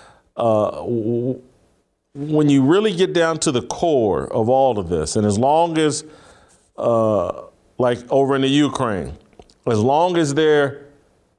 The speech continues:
sending women away and you guys go run for safety, you guys, blah, blah, men up to age fifty-five or sixty, you stay your butt here and fight and die.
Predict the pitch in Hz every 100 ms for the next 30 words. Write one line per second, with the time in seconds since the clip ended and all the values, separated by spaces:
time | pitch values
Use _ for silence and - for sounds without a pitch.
0 | _ - - 170 160 143 127 117 143 160
1 | 156 127 113 131 147 185 185 - _ _
2 | _ _ _ _ _ 117 110 87 131 151
3 | 147 143 127 139 139 135 123 143 143 131
4 | 120 147 143 131 147 143 131 - - 120
5 | 135 143 139 131 131 131 131 131 - -
6 | - 110 139 156 156 160 156 156 - 135
7 | 123 139 139 139 127 - 151 151 135 143
8 | 139 123 113 - 151 - 151 139 - -
9 | _ 110 131 - 143 131 131 123 135 135
10 | 139 135 127 107 101 - 135 139 113 110
11 | 135 143 156 156